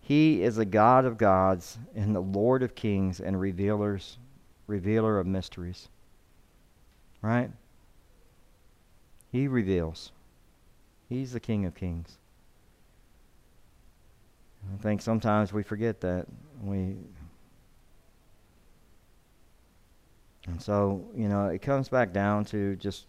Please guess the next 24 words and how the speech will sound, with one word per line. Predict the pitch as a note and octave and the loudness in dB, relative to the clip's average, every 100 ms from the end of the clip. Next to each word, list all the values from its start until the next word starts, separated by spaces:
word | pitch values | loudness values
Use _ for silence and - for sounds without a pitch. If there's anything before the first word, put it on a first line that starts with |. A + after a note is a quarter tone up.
| - | -8
at | G2+ - | -8 -4
the | G#2 | -2
end | G#2 | 0
of | G#2 | 0
the | F2+ | -2
day, | F2 G2 G2+ F2+ - _ _ _ _ - _ _ - - - | 0 0 0 -4 -10 _ _ _ _ -20 _ _ -20 -20 -4
remembering | G2+ G2+ A2 A2 G#2+ G2+ | 2 4 6 6 4 4
that | F#2+ F#2 - | 4 2 -2
it's | G2 F2+ - - - | -6 -6 -12 -20 -18
the | G2 F#2+ | -6 -2
wisdom | F#2+ A#2 A#2+ B2 A2+ G#2 | 2 2 2 0 2 2
and | F#2 | 0
the | |
knowledge | F2+ F#2+ A2 A#2+ A2+ G#2 G2 | 0 2 4 4 0 -2 -4
and, | F2+ F2 | -4 -4
and | - F#2+ F2+ F2 | -4 -4 -4 -6
understanding | - G#2 A2+ - A2+ A2 A2 | -4 -2 -2 -2 -2 0 0
that | F#2 | -2
God's | D#2+ F2+ F#2+ G#2+ A#2+ | -2 0 0 0 -4
in | A2 | -6
control | A#2+ - G#2 A2+ A2 _ _ _ - - _ _ - | -6 -4 -4 -4 -8 _ _ _ -20 -20 _ _ -4
and | G#2 | 0
we're | G#2 | 2
not | G#2 F#2 G#2 | 2 2 0